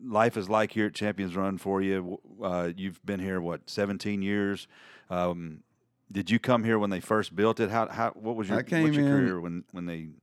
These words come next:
Speaker 1: when
Speaker 2: we
Speaker 1: it started?
Speaker 2: opened in September oh two.
Speaker 1: Okay.
Speaker 2: Um,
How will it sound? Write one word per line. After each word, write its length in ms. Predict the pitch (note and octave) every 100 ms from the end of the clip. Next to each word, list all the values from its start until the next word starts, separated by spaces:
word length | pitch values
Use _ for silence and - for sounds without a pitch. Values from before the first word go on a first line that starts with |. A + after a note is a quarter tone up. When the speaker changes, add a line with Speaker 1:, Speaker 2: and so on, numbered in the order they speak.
| _ _ _ _ -
Speaker 1:
when 120 | -
Speaker 2:
we 160 | C3+ C#3+
Speaker 1:
it 40 |
started? 140 | C3 -
Speaker 2:
opened 200 | C3 B2
in 160 | A#2 A2
September 680 | - G#2+ - B2+ C3+ C#3 C3
oh 140 | C3+
two. 400 | C3 A2 G#2 G#2+
Speaker 1:
Okay. 220 | F2 F#2+ G2+ _ _ -
Speaker 2:
Um, 560 | G#2 G2+ G2+ G2+ F#2+